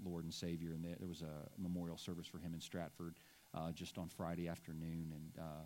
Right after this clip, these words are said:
Will Perkins and I were able to run up there, uh, to be at that. I think James and Janet were up there as well. So, um, anyway, wanna remember, uh, him this morning. And then, Miss Debbie, we are praying for you and your family as, uh, your dad is walking through these,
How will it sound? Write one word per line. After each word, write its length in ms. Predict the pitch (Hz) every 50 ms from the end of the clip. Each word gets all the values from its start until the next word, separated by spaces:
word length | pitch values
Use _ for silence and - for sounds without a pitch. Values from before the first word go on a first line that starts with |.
| 92 - - - - -
Will 340 | 95 92 87 85 85 82 85 85 - - - - - -
Perkins 240 | - 95 87 101 -
and 80 | 95 87
I 60 | 85
were 100 | 80 82
able 140 | 82 80 82
to 100 | - 80 - - -
run 140 | 90 85 82
up 80 | 80 -
there, 280 | - 85 82 82 82 85 - - - -
uh, 100 | - 82 80 -
to 80 | - 78
be 200 | 73 80 80 73
at 120 | 80 -
that. 220 | - 78 78 78 76
I 20 | -
think 140 | 85 - -
James 240 | - 90 85 82
and 80 | 85 82
Janet 280 | - 85 82 85 - -
were 60 | -
up 80 | 87 - -
there 120 | 92 82
as 100 | 82 80
well. 300 | - 80 80 78 76 80 - -
So, 140 | - 90 87 - - - - - - - - - - - - -
um, 220 | 90 82 80 78 78 - - - - - - - - - - 107
anyway, 180 | 95 87 82 80
wanna 220 | 80 85 85 80 76 - -
remember, 420 | 95 85 85 82 80 82 80 80 - -
uh, 80 | 90 82
him 220 | 76 78 82 80 80
this 200 | 78 - - -
morning. 340 | 87 80 80 78 76 80 - - - - - - - - - - - -
And 100 | 123 117
then, 160 | 117 110 107
Miss 140 | 113 110 -
Debbie, 200 | - 117 104 107
we 140 | 101 107 104
are 80 | 98
praying 240 | 95 - - 98 95
for 140 | 90 - 95
you 300 | 92 95 95 95 95 90 90 - 123
and 100 | 117 95
your 100 | 92 90
family 480 | - 98 92 92 92 92 92 90 92 90 87 85
as, 320 | 85 - - - - - 107
uh, 120 | 95 90 92
your 120 | 92 92 85
dad 220 | 90 90 90 90
is 160 | 87 85 - - -
walking 280 | 92 90 87 - -
through 160 | 92 - 95 87
these, 320 | 90 90 87 90 - -